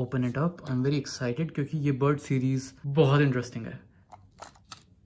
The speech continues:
Okay, so here is our product। ये certificate of authenticity, इस पे भी हम बढ़ेंगे थोड़ी देर में। Let's see the product। Wow,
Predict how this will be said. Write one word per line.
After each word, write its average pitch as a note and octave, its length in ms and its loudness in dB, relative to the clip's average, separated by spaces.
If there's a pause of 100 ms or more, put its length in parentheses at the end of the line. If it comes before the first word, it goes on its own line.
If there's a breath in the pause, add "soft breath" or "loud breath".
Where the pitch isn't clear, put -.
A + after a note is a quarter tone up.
(360)
Okay, C#3+ 960 2
so C3+ 240 0
here C3+ 240 2 (120)
is B2+ 140 -2
our B2 80 0 (200)
product। C#3 640 6 (340 loud breath)
ये D3+ 80 2
certificate C#3+ 680 2
of - 160 -2 (100)
authenticity, E3 600 2 (440 loud breath)
इस D3+ 100 -2
पे F3 80 2
भी D#3+ 100 4
हम D3+ 140 4
बढ़ेंगे C3 320 2
थोड़ी C3 200 -4
देर B2 140 0
में। B2+ 120 2
Let's F3+ 280 0
see C3+ 140 2
the C#3 80 2 (120)
product। A2 400 -4 (340)
Wow, B2 260 2